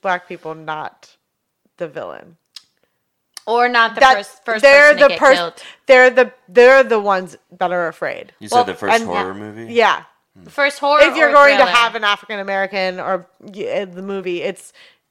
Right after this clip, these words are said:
Speaker 1: this is the one where they're the first time scared.
Speaker 2: I read that review, yeah, and it was like, Get Out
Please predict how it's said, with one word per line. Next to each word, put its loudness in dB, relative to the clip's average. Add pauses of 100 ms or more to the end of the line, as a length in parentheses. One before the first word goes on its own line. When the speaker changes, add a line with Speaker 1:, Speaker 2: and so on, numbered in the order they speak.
Speaker 1:
this -6
is -18
the -8
one -4
where -2
they're -4
the -10
first -12
time -14
scared. -12
Speaker 2:
I 0
read 2
that 0
review, -6
yeah, -2
and -14
it -20
was -18
like, -14 (100)
Get -4
Out 0